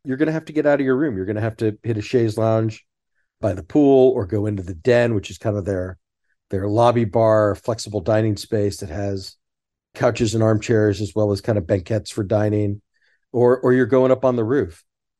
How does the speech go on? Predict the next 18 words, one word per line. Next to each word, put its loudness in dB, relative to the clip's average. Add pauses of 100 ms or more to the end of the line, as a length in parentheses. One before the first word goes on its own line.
(220)
And, -4 (120)
and 0
I 4
will 2
say, 2 (600)
you -2
know, 2
we 0
had 4
a -2
couple -6
of -2
drinks 2
up -2
there, -2
uh, -8
before -4
dinner, 0